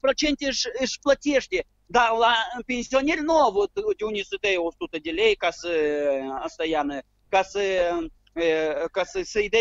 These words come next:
cum o promis. Tot este oarecare, e, intrigă aici, înțelegi cum?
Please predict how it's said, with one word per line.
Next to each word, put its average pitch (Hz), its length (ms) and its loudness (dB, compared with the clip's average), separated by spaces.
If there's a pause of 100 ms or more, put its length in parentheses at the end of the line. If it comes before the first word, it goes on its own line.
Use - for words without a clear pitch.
(120)
cum 202 160 -6
o 185 80 0
promis. 175 460 -2 (680)
Tot 415 200 -2
este 262 360 -4
oarecare, 202 520 2
e, 180 300 -4 (600)
intrigă 196 420 -2
aici, 139 320 -2
înțelegi 202 560 0
cum? 139 240 -8